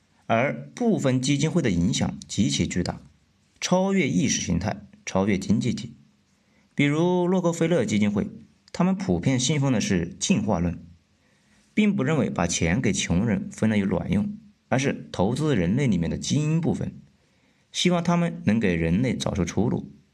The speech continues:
而且从上个世纪六十年代开始，就迷上了控制人口。大家知道我国的计划生育吧？很大程度上是受洛克菲勒的基金会的影响制定了激进的政策。当然了，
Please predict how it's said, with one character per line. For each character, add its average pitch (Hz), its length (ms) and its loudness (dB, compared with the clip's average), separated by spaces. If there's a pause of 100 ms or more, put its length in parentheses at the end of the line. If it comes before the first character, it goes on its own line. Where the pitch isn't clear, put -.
(260)
而 113 180 0
且 90 220 0
从 104 480 0
上 175 240 0
个 120 80 2
世 120 140 0
纪 110 120 2
六 165 320 0
十 - 140 -2
年 90 120 2
代 95 80 0
开 95 200 0
始， - 220 -6 (260)
就 101 180 0
迷 87 220 2
上 123 160 0
了 - 180 -2
控 165 300 0
制 95 100 2
人 80 240 -2
口。 - 240 -6 (1400)
大 180 100 2
家 180 100 2
知 175 140 2
道 156 220 2
我 90 180 2
国 85 140 0
的 92 80 2
计 - 100 -2
划 107 100 0
生 95 200 2
育 123 100 0
吧？ - 220 -8 (580)
很 143 300 0
大 175 180 2
程 - 180 0
度 123 100 0
上 123 280 -2
是 - 140 0
受 95 420 2
洛 139 220 0
克 127 80 0
菲 127 180 0
勒 135 120 0
的 87 120 2
基 123 240 -2
金 143 140 0
会 151 120 -2
的 107 100 2
影 85 260 0
响 - 200 -2 (240)
制 120 160 0
定 104 120 2
了 87 100 0
激 117 280 -2
进 147 140 0
的 101 80 0
政 87 200 -2
策。 - 160 -10 (920)
当 85 140 0
然 80 120 0
了， 78 160 -4